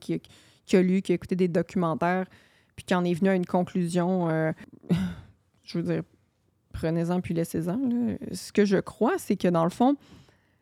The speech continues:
comme la première chose qu'elle a faite, euh, quand il a cogné à la porte, c'est lui donner son téléphone, je pense vraiment que, oui, elle s'était plainte du Wi-Fi, puis peut-être qu'elle avait dit à d'autres étudiants, « Hey,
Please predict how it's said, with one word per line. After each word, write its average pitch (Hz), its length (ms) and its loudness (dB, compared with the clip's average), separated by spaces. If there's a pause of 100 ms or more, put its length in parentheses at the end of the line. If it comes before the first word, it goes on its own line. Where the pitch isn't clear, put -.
(240)
comme 403 360 6
la 220 140 6
première 220 300 4
chose - 180 -6
qu'elle 185 180 2
a 160 80 4
faite, - 680 -2 (880)
euh, 170 340 4
quand 180 120 2
il 180 120 4
a 175 60 4
cogné 175 240 2
à 185 40 2
la 170 140 2
porte, - 200 -4
c'est 233 60 4
lui 185 160 2
donner 175 380 4
son 202 160 0
téléphone, 180 380 2
je - 80 -6
pense 196 320 2
vraiment 196 340 2
que, 202 120 2 (580)
oui, 202 220 4
elle 247 80 4
s'était - 240 0
plainte 226 220 2
du 240 60 0
Wi-Fi, 185 580 2
puis - 180 -12
peut-être 240 220 2
qu'elle 175 160 2
avait 165 180 2
dit 170 140 2
à 202 100 6
d'autres 196 300 2
étudiants, « 208 380 0
Hey, 247 240 2